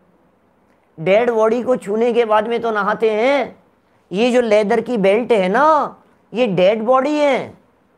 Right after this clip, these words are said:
ये किसी पशु की डेड बॉडी है,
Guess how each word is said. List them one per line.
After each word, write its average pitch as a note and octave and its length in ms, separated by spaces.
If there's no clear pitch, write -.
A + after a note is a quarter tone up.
ये A3 120
किसी B3 300
पशु A#3 400
की C#4 180
डेड B3 280
बॉडी B3+ 300
है, A#3+ 300